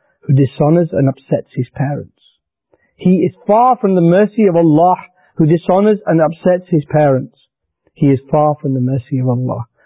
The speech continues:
who dishonors and upsets his parents. Today we think, "Where do our calamities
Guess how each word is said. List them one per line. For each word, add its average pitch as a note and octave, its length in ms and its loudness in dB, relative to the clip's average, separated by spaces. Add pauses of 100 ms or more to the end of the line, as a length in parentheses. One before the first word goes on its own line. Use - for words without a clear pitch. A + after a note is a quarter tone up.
(140)
who C#3+ 80 0
dishonors C#3 560 0 (120)
and B2+ 120 -4
upsets - 440 -12 (120)
his - 160 -18
parents. - 400 -10 (640)
Today A3 420 2
we A3+ 140 0
think, G#3+ 320 -2
"Where E3 320 2
do G#3 160 2
our F#3+ 140 2
calamities F#3 680 0